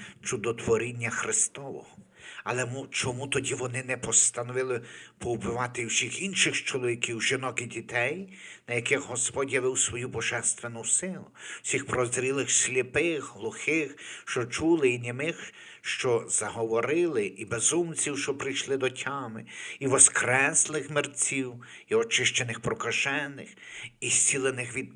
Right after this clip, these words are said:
розслаблення, кульгавості, біснування, і багатьох, багатьох, що чудом отримали здоров'я. Свідки чудотворної сили Христової були в містах і селах, у всіх кінцях землі ізраїльської.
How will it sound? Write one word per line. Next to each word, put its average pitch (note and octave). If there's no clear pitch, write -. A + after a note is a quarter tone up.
розслаблення, B2+
кульгавості, A#2+
біснування, C3
і B2
багатьох, D3
багатьох, D#3
що C3+
чудом D3+
отримали B2+
здоров'я. G#2+
Свідки C3
чудотворної C3
сили C3+
Христової B2+
були C#3
в C3+
містах C3
і B2
селах, C#3+
у D3+
всіх -
кінцях C#3+
землі C#3+
ізраїльської. -